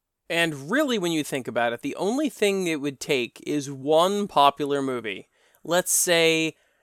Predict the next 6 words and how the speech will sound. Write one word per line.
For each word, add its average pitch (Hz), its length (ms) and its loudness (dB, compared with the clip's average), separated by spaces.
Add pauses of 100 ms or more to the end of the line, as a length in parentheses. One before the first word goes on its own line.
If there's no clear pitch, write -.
(120)
Games 220 340 2
Workshop's 190 520 2
version 143 960 2 (300)
of 147 160 0
Iron 139 360 4
Man, 101 340 -4